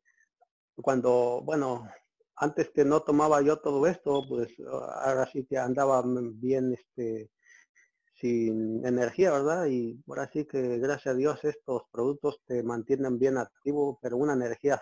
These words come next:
sana, no es una energía que no se pueda controlar como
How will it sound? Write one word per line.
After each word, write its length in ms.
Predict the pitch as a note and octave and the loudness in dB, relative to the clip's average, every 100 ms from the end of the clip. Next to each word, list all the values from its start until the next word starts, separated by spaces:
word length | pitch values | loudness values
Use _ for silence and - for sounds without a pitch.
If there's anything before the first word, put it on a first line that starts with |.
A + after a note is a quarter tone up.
| - | -4
sana, 260 | D#3 B2+ A#2+ | -4 -4 -6
no 500 | C3 C3 B2+ A#2+ B2 | -6 -6 -6 -8 -8
es 160 | B2+ - C3 B2 B2+ | -4 -2 -2 -4 -6
una 120 | B2+ | -6
energía 560 | A#2+ A2+ - C3 B2+ - - - - _ | -6 -8 -4 0 0 -4 -16 -20 -20 _
que 380 | - A2+ A2 A2+ | -4 -2 -2 -2
no 180 | A2+ B2+ | -2 -4
se 140 | - A2+ | -6 -10
pueda 360 | - C3 B2 - | -2 0 0 -4
controlar 540 | A#2 - A#2 C3 C3 | -10 -6 -4 -2 -4
como 460 | - A#2 A2+ A2 | -8 -10 -8 -8